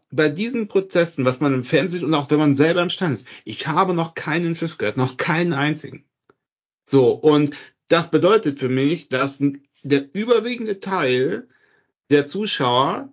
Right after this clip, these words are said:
die ins Stadion gehen, das sind nicht nur Dauerkarteninhaber,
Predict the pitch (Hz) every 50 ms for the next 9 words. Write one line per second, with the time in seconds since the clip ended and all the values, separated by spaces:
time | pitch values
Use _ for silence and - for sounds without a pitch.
0 | _ 139 139 135 147 147 151 147 - - - 202 220 208 156 123 120 113 117 131
1 | 127 127 135 139 135 139 156 175 185 185 196 - - 214 220 226 226 226 214 170
2 | 165 - - 175 180 180 156 - - 123 113 - - 110 113 107 107 107 117 123
3 | 139 147 180 190